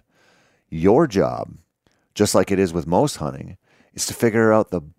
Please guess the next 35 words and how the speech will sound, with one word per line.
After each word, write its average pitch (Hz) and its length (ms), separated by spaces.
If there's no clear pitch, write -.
best 92 420
way 101 260
to 98 140
enjoy 82 400
it 76 160
and 80 100
then 78 260
make 90 260
the 92 100
work 82 320
happen 71 680
that - 120
will 80 140
deliver 82 480
the 73 140
joy 80 400
to 80 240
you. - 280
Hell, 101 360
as 87 140
Hallmark 104 580
card-like 92 640
as 78 140
that 85 260
sounds, 82 760
that's - 220
kind 104 400
of 92 60
the 92 80
secret 85 320
to 90 60
having 85 260
a 71 60
decent - 420
life. 80 480